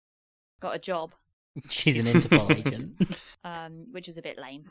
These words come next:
Speaker 3: Yeah, she also
Speaker 2: Yeah.
Speaker 3: doesn't know that Jackie Chan is alive at that point, and then she sees him
Speaker 1: Yes.
Speaker 3: out the
Speaker 1: It
Speaker 3: window.
Speaker 1: did, it did crack me up
Speaker 2: Mm.
Speaker 1: that, um, they don't, they, I think he just doesn't know how to tell her that he's alive yet. They haven't quite, I mean, he's only just really come into terms with it himself. Um,
Speaker 3: Yeah, 'cause
Speaker 1: but
Speaker 3: him
Speaker 1: they
Speaker 3: and her
Speaker 1: let,
Speaker 3: used to have a
Speaker 1: um,
Speaker 3: thing.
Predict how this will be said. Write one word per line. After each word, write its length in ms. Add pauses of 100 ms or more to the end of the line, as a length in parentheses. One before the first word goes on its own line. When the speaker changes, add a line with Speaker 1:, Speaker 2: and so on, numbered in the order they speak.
Speaker 3:
Yeah, 260
she 160
also 160
Speaker 2:
Yeah. 80
Speaker 3:
doesn't 340
know 240
that 160
Jackie 320
Chan 320
is 180
alive 540
at 120
that 200
point, 280
and 120
then 120
she 160
sees 280
him 140
Speaker 1:
Yes. 160
Speaker 3:
out 40
the 60
Speaker 1:
It 60
Speaker 3:
window. 380 (200)
Speaker 1:
did, 100
it 100
did 240
crack 200
me 160
up 180
Speaker 2:
Mm. 60
Speaker 1:
that, 240
um, 560 (600)
they 160
don't, 240
they, 200
I 80
think 180
he 100
just 180
doesn't 220
know 160
how 160
to 80
tell 180
her 100
that 120
he's 180
alive 320
yet. 120
They 60
haven't 180
quite, 280
I 40
mean, 120
he's 160
only 260
just 240
really 160
come 160
into 160
terms 220
with 80
it 60
himself. 400 (640)
Um, 520
Speaker 3:
Yeah, 120
'cause 180
Speaker 1:
but 60
Speaker 3:
him 60
Speaker 1:
they 40
Speaker 3:
and 80
her 60
Speaker 1:
let, 120
Speaker 3:
used 220
to 60
have 180
a 80
Speaker 1:
um, 60
Speaker 3:
thing. 320